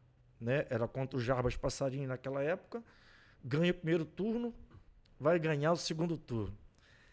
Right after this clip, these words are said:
Da eleição eu tenho uma coisa que é muito legal, a gente viveu toda a experiência, dormimos no mesmo quarto, é, ficamos quebrados com o carro no meio da estrada,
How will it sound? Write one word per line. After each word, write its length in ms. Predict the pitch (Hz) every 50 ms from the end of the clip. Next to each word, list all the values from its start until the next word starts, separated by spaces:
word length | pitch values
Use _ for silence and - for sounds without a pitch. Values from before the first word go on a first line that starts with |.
| - - - _ _ _ _
Da 160 | 143 208 -
eleição 540 | 233 214 190 147 127 - - - 170 170 165
eu 80 | 151 131
tenho 160 | - 160 151
uma 140 | 156 147 139
coisa 340 | - - 151 147 135 139 135
que 160 | - - 147
é 40 | 131
muito 280 | 143 160 165 160 151
legal, 340 | 143 139 123 113 113 104 107
a 40 | 107
gente 240 | 110 143 151 - 156
viveu 280 | 175 190 165 185 226 226
toda 280 | - - 226 269 262
a 40 | 240
experiência, 500 | - - 233 214 180 143 120 110 - 151
dormimos 400 | 190 240 214 226 254 240 202 175
no 60 | 170
mesmo 280 | 156 151 147 135 127 113
quarto, 720 | - - 151 160 175 175 156 120 - - - 147 135 123 - - - - - - - - - - - - -
é, 560 | 143 147 147 139 139 131 131 127 123 120 113
ficamos 420 | - - 160 - 220 226 202 170
quebrados 560 | - 175 147 135 143 147 151 156 147 131 127
com 140 | - - -
o 40 | 104
carro 320 | - - 143 143 127 123
no 120 | 127 127 120
meio 160 | 127 139 135
da 80 | 120 113
estrada, 760 | 110 - - - 139 147 156 156 147 143 135 143 139 131 127